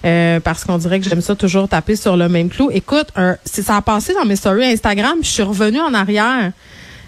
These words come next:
Euh, Gab, parce que j'étais pas certaine que j'avais bien vu, là, c'est vingt pour cent de rabais maquillage. Euh, puis c'est une story, évidemment, euh, qui a été publiée par la compagnie Lise Wattier.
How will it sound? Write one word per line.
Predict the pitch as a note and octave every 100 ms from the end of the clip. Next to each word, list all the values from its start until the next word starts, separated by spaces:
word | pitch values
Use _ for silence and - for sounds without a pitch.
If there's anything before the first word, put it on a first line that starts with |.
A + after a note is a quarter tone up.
| -
Euh, | F3 F3 E3+ -
Gab, | G3 A3 B3+
parce | F3+
que | -
j'étais | G3 F#3+
pas | A3 C#4
certaine | B3 G#3+ B3+ C4+ C4+
que | F#3+
j'avais | F#3 F3+ F#3+ G#3+
bien | G3 G3 F#3
vu, | F#3+ D#4 F4
là, | D#4 D#4+ D4
c'est | - G#3+
vingt | G3+ D#4
pour | E4+ C#4+
cent | - D4+
de | C4+
rabais | G#3 A#3+
maquillage. | B3 G3+ - G#3 G#3 C4+ D4 C4+ - - - - - -
Euh, | E3+ E3+ E3+
puis | - -
c'est | F#3
une | F3+
story, | F#3 - F#3 F#3 A3+
évidemment, | G3+ F3+ F3 E3+ F#3 F#3+
euh, | F#3 E3
qui | E3+ E3
a |
été | D3+ D3+ - F3
publiée | F3 F3 E3 G3
par | F#3 E3 E3 -
la | E3
compagnie | E3 E3+ F3 F#3 G#3
Lise | G3 F#3+
Wattier. | F#3 F3 - B3+ D4